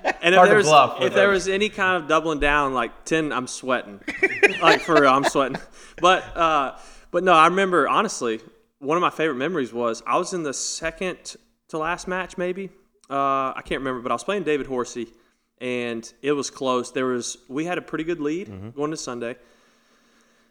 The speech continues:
Speaker 1: There was tons of their own cheers that morning in, in Ireland, and, and you could tell the difference. Obviously, we had some cheers, but theirs were a lot louder, and it was, I was nervous 'cause I'm like, "Man, they're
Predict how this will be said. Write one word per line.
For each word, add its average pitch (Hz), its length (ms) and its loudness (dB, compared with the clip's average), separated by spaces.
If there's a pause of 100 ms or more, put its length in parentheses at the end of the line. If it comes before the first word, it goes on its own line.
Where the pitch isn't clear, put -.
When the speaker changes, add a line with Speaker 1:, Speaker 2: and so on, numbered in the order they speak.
(120)
Speaker 1:
There 135 100 0
was 139 220 -2
tons 151 480 -4
of 123 280 -6 (120)
their 139 320 -2
own 131 220 -4
cheers 131 380 -4
that 110 160 -6
morning 107 480 -12
in, 120 380 -8
in 113 400 -8
Ireland, 107 400 -6
and, 127 160 -6
and 139 160 -4
you 151 80 -8
could 131 140 -18
tell 127 160 -2
the 113 80 -4
difference. 107 340 -10
Obviously, 113 280 -6
we 135 80 0
had 131 120 -2
some 120 140 -10
cheers, 117 320 -6
but 110 160 -12
theirs 117 300 -2
were 117 120 -4
a 110 60 -2
lot 113 240 -4
louder, 101 480 -6 (140)
and 123 120 -4
it 127 100 2
was, 120 400 -4 (100)
I 120 160 4
was 131 180 -2
nervous 113 360 -4
'cause - 140 -16
I'm 104 100 -12
like, 90 140 -12
"Man, 104 240 -8
they're 117 300 -6